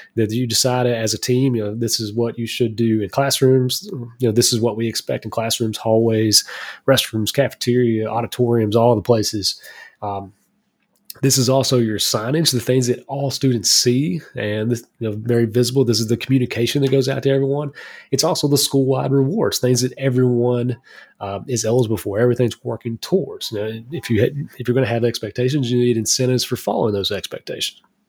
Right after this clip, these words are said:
This is also your social emotional skills lessons, you know, things that you offer for all your kiddos.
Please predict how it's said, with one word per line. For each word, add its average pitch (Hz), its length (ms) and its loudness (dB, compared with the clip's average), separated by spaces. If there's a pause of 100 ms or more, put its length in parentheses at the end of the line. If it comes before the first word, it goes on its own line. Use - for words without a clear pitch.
(680)
This 127 160 0
is 120 80 -2
also 127 480 -2 (320)
your 139 80 0
social 143 320 2
emotional 147 320 -2
skills 104 360 -2
lessons, 107 360 -6
you 107 80 -10
know, 104 40 -10
things 127 300 0
that 127 240 0 (1040)
you 156 180 2
offer 131 280 2
for 123 220 -2
all 117 220 2
your 117 100 2
kiddos. - 460 -2